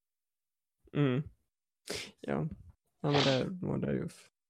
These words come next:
det, det är förståeligt att de vill hålla de här, de här separerade, även om någon sån här liten nod skulle inte ha varit, varit liksom omöjlig. Och det, det skulle ha kommit som mer av en överraskning, men att de har väl inte nu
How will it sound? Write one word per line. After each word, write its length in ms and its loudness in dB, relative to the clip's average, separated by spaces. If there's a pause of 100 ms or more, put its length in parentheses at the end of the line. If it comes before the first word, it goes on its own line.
(160)
det, 180 2
det 100 6
är 120 8
förståeligt 580 6
att 120 2
de 160 2
vill 100 2
hålla 280 4
de 180 2
här, 240 0 (180)
de 140 -2
här 120 2
separerade, 720 0
även 240 2
om 140 2
någon 380 0
sån 160 -2
här 100 0
liten 340 0
nod 440 6 (800)
skulle 280 2
inte 160 0
ha 60 0
varit, 300 -2 (160)
varit 300 -4
liksom 300 -4
omöjlig. 420 -4
Och 80 -2
det, 180 0
det 100 6
skulle 180 0
ha 40 2
kommit 480 2
som 360 -4
mer 260 10
av 220 4
en 120 -2
överraskning, 760 -6
men 100 -6
att 140 -8
de 240 -8
har 100 -10
väl 140 -4
inte 300 -6 (320)
nu 200 2